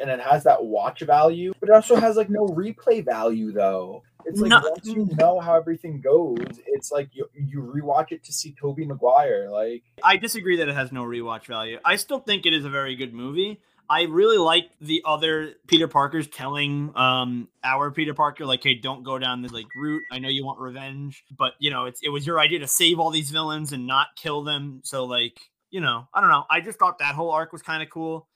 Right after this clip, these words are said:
Speaker 2: The final battle, the action was really nice, the three Spider-Men all swooping around. Although I will say it was a little underwhelming. I, I think it would, it could have been cooler, but I liked it. I had fun with it. I thought it was cool. And the ending is, like, crazy. I really, really dig it, man. I dig what they're setting up for Spider-Man going forward.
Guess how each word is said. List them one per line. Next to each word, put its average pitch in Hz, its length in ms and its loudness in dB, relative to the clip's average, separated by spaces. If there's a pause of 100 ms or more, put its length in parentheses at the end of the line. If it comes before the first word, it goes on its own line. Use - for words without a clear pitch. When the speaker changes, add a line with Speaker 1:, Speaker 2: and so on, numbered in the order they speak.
(200)
Speaker 2:
The 185 80 -6
final 233 340 4
battle, 214 320 4
the 190 140 4
action 180 360 4
was 156 160 -2
really 156 240 -4
nice, 147 240 0
the - 80 -20
three 143 180 -8
Spider-Men 139 640 -4
all 131 160 -4
swooping 135 340 -10
around. 131 380 -4
Although 165 220 2
I 175 60 2
will 208 140 -2
say 220 120 -6
it 226 80 -6
was 240 100 -12
a 247 40 -16
little 254 220 0
underwhelming. 214 640 0
I, 185 240 -2
I - 120 -4
think 180 180 -18
it 190 80 -16
would, 185 160 -8
it 165 140 -14
could 185 80 -8
have 180 80 -4
been 170 140 -10
cooler, 170 360 -8
but 147 260 -2 (360)
I 190 80 6
liked 165 340 2
it. 160 140 -4
I 160 100 4
had 160 220 0
fun 147 160 -2
with 143 100 -10
it. - 160 -14 (380)
I 139 80 -8
thought 156 200 0
it 160 60 -4
was 147 140 -16
cool. 143 340 -10 (560)
And 180 280 6
the 196 200 2
ending 220 500 4
is, 147 140 -2
like, 151 220 -6
crazy. 185 680 0
I 127 120 0
really, 185 500 2
really 170 500 2
dig 180 340 0
it, 127 220 0
man. 131 300 -6
I 143 80 -4
dig 170 280 -4
what 185 160 -4
they're 165 200 -4
setting 156 400 -6
up 170 200 -8
for 127 120 -20
Spider-Man 143 560 -10
going 131 240 -14
forward. 127 480 -12